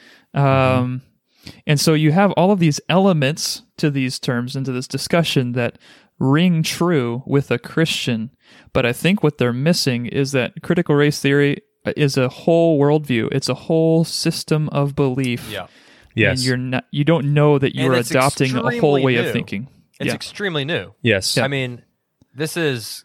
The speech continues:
Speaker 3: not like, oh, this is a philosophy that's been around since Plato and Aristotle. Like, this
Speaker 2: Right.
Speaker 3: is brand, like, this is a still a newborn baby in terms of philosophies.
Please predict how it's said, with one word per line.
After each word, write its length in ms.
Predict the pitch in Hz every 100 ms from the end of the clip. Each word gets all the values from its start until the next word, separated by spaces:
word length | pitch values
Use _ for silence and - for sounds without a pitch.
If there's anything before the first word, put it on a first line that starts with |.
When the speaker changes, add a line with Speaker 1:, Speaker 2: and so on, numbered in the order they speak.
| _
Speaker 3:
not 320 | 127 135 131 123
like, 260 | 117 113
oh, 160 | 151 139
this 180 | 127 127
is 160 | 113 110
a 240 | 104 104 - _ _ _
philosophy 600 | - 120 113 110 107 - 107
that's 160 | 104
been 180 | - 110
around 340 | 98 101 98
since 200 | - 92 -
Plato 520 | - 110 104 101 101
and 100 | 92
Aristotle. 600 | 95 90 - 143 131 110
Like, 160 | 104 -
this 200 | 120 190
Speaker 2:
Right. 100 | 131
Speaker 3:
is 280 | 104 - - _ _ _ _ _
brand, 400 | - 117 123 131 120
like, 140 | 120
this 200 | 151 185
is 120 | 156
a 80 | 123
still 340 | 110 - 139 127
a 60 |
newborn 400 | 113 120 117 110
baby 440 | 101 107 120 151 156
in 140 | 107
terms 400 | - 110 107 101
of 400 | 101 98 95 - _ _ _ _
philosophies. 760 | 107 98 110 - - - -